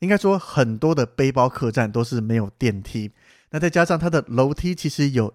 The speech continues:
一点点的小，那大厅是在三楼的位置，所以你所有的行李那些都要扛上去。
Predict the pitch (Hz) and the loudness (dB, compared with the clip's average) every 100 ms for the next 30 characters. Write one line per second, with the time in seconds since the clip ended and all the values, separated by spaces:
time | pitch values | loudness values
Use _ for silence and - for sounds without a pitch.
0 | - 190 - _ 123 117 120 120 110 101 | -4 -6 -6 _ 0 2 0 -2 -2 -2
1 | 104 - 107 64 _ _ - 139 170 139 | -8 -4 -6 -6 _ _ -8 -2 0 0
2 | 143 143 139 139 123 - - 135 151 127 | 0 -4 -2 0 -2 -2 0 2 0 -2
3 | 104 104 110 107 123 107 - 107 - - | -2 0 -2 0 0 0 -6 -12 -12 -20
4 | - - 131 139 120 - 156 151 120 - | -20 -4 0 0 0 0 2 2 2 -4
5 | 127 135 123 131 127 120 120 120 113 - | -4 0 2 0 0 0 2 2 2 -6
6 | 95 101 - 117 101 - 123 | -10 -6 -2 -2 -2 -8 -8